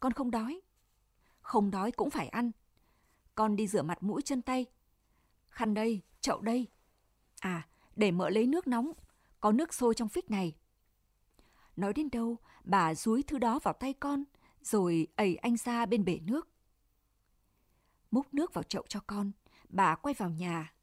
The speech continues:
Đến giường vén màn chui vào trong, trùm hẳn lên người con Hạnh đang ngủ. Một tay bà khum khum để sát miệng con bé, như chỉ trực chụp lấy cái miệng bé bỏng ấy, không cho nó phát ra tiếng động. Bà ghé sát tai con thì thầm gọi.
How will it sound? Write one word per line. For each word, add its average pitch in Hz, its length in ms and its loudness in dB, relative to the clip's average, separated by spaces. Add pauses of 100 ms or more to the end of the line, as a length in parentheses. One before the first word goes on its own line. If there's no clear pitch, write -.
(480)
Đến 214 200 4 (100)
giường 185 320 4
vén 202 300 -2
màn 190 280 0
chui 311 180 -2
vào 175 140 -2
trong, 285 320 -4 (340)
trùm 208 240 4
hẳn 180 240 -2
lên 285 260 0
người 185 100 2
con 302 200 -6
Hạnh 240 200 -6
đang 277 220 -2
ngủ. 180 200 0 (1200)
Một 185 200 -4
tay 214 220 0
bà 170 140 0
khum 262 340 -6
khum 262 260 -2 (260)
để 196 200 2
sát 330 260 -6
miệng 208 240 -2
con 285 160 -4
bé, 233 280 -4 (320)
như 226 240 6
chỉ 202 200 -2
trực - 320 -4
chụp 214 240 0
lấy 202 120 0
cái 349 140 -4
miệng 240 300 0
bé 202 260 0
bỏng 233 220 -6
ấy, 240 260 -4 (280)
không 214 280 0
cho 226 120 -4
nó 208 140 -2
phát 320 260 -8
ra 254 120 -6
tiếng 247 240 -2
động. 202 160 -4 (880)
Bà 160 340 0
ghé 214 200 -4
sát - 300 -8
tai 240 140 -4
con 247 300 -2
thì 214 180 0
thầm 190 240 -8
gọi. 170 200 -6